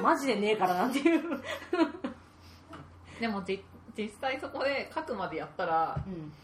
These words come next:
Speaker 2: 結構いいコミュニケーションが生まれると思うんですよ。
Speaker 1: あー、で、一応、その時は、だから、それは別にいいんですよ。その、
Speaker 2: <laughs>
Speaker 1: そのコミュニケーションはいいんです。あのー、嫌だなって思わなかったんですね。ちゃんと、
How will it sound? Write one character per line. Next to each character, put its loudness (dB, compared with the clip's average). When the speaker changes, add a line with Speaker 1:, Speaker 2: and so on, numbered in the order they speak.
Speaker 2:
結 2
構 -4
い -2
い -6
コ -8
ミ -6
ュ -4
ニ -8
ケ -4
ー -2
シ -4
ョ -2
ン -10
が -10
生 -12
ま -8
れ -6
る -10
と -8
思 -12
う -14
ん -16
で -14
す -18
よ。 -14
Speaker 1:
あ 2
ー、 -4
で、 2
一 -4
応、 0
そ -8
の -4
時 -4
は、 2
だ -4
か -4
ら、 -4
そ -2
れ 0
は 2
別 0
に -2
い -2
い -2
ん 0
で -2
す -8
よ。 -8
そ -6
の、 0
Speaker 2:
<laughs> -20
Speaker 1:
そ -4
の 2
コ 2
ミ -2
ュ -4
ニ -6
ケ 0
ー 2
シ -4
ョ 2
ン 2
は 0
い -2
い 0
ん 0
で 0
す。 -12
あ 0
の -2
ー、 -18
嫌 0
だ 0
な 0
っ -8
て 0
思 -2
わ 2
な 0
か -6
っ -10
た -10
ん -10
で -12
す -16
ね。 -8
ち -6
ゃ 2
ん 0
と、 0